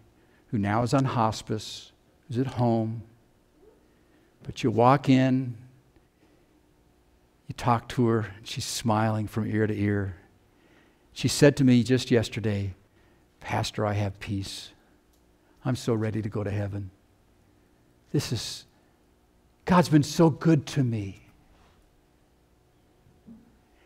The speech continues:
Even at that moment of dying, there's grace that's sufficient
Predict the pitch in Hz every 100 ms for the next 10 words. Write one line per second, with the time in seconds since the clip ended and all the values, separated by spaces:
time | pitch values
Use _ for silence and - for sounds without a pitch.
0 | _ _ _ _ _ _ _ _ _ _
1 | - 139 190 240 214 180 170 143 131 151
2 | 170 165 131 104 117 120 135 135 127 127
3 | 107 - _ _ 135 135 131 - 127 135
4 | 151 - - - _ 131 - - 127 -
5 | 127 123 - 104 -